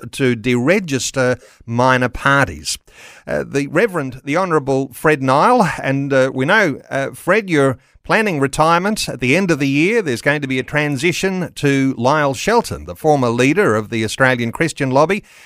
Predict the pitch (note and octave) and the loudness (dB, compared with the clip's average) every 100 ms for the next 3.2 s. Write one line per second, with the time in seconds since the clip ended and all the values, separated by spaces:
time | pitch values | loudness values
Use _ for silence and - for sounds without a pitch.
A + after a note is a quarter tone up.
0 | _ D#3 F3+ E3+ F#3+ F#3+ F3 D#3 - F3+ | _ -8 -4 -2 -4 -4 -4 -4 0 2
1 | E3 E3+ E3+ D3+ D#3+ G#3+ F3+ D#3+ E3+ E3+ | 2 0 -2 -2 0 0 -2 -2 -2 -2
2 | E3 D3 D#3+ D#3+ C#3 E3+ E3 C#3 D#3 D3+ | -4 -2 -2 -2 -2 -4 -4 -2 -2 -2
3 | E2+ C2 | -10 -12